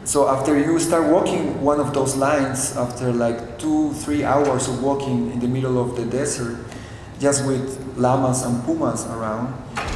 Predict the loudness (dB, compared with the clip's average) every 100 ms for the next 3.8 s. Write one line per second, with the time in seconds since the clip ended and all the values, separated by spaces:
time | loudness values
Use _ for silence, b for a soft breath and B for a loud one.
0 | 2 4 6 6 4 2 -2 -4 0 4
1 | 4 4 4 2 0 0 2 2 2 2
2 | 4 4 2 0 -2 -2 -2 -6 -6 -6
3 | -6 -6 -6 -6 -6 -6 -6 -8